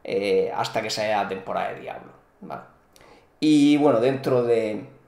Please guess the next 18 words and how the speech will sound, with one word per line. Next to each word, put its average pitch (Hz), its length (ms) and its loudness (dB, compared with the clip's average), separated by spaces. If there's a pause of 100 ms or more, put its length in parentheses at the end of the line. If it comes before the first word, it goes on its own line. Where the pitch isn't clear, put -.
(260)
todas 123 160 2
las 107 100 0
limitaciones 104 520 -6
de 95 80 -12
tiempo 98 280 -10
que 95 120 -6
tenía, 101 420 -4
pues 90 220 -6
he 101 40 -14
intentado, - 760 -16
eh, - 240 -18 (240)
quitar, - 560 -14 (100)
eh, - 500 -10 (920)
todo 110 300 0
lo 107 220 -2
que 98 880 -4 (880)
me 120 180 -4
podría 110 840 -2